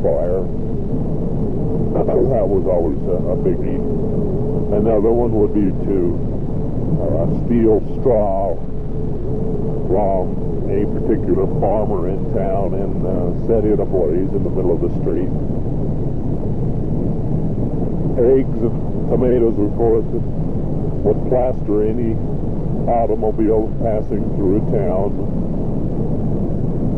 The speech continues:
Of course, there were certain people's cars that you didn't throw eggs and tomatoes at.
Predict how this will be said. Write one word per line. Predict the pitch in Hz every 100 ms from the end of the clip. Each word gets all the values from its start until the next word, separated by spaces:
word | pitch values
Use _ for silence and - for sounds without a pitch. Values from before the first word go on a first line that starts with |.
| - - - -
Of | -
course, | 135 113 113
there | 117
were | 113 90 -
certain | 123 120 - - -
people's | 120 117 104 92 -
cars | 117 104 98
that | - -
you | 110
didn't | 113 104 95 -
throw | 139 143 98
eggs | 98 -
and | - - - - -
tomatoes | - 95 87 87 90
at. | 127 85 107